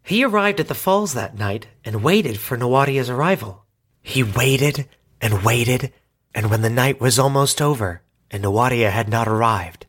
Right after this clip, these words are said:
Joaquin sat by the falls and wept. He cried out to the moon, begging her to help him find Nuadia and be with her once more. And the moon took pity on him. Joaquin became a glorious hummingbird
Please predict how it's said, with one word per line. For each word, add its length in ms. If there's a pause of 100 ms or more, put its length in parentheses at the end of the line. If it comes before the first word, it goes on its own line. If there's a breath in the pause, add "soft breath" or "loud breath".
(420)
Joaquin 520
sat 340
by 140
the 80
falls 580
and 240
wept. 460 (360)
He 160
cried 440
out 200
to 120
the 100
moon, 400
begging 380
her 160
to 100
help 280
him 140
find 460
Nuadia 540 (240 loud breath)
and 200
be 200
with 160
her 120
once 400
more. 440 (580)
And 140
the 60
moon 340
took 260
pity 320
on 140
him. 280 (420)
Joaquin 520
became 520
a 40
glorious 680
hummingbird 760